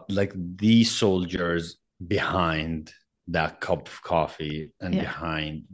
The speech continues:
Speaker 1: that tree. So the producers and the researchers and everyone that was just putting so much work and effort to get, to ensure you that you get an amazing, healthy, sustainable tree were there. Uh,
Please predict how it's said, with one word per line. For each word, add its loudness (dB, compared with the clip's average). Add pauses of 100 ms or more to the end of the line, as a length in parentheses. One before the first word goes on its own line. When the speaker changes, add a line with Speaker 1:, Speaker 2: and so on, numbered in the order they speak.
Speaker 1:
that 0 (340)
tree. -2 (840)
So 4
the 2
producers 6 (100)
and 2
the 2
researchers -2
and -6
everyone -6
that -8 (340)
was -6
just -8 (220)
putting 0
so -2
much -2
work 0
and -8
effort -6
to -10
get, -8
to -6
ensure -2
you 2
that -4
you -6
get -14
an -6
amazing, -6
healthy, -8 (560)
sustainable -2
tree -8
were 2
there. -6 (200)
Uh, -18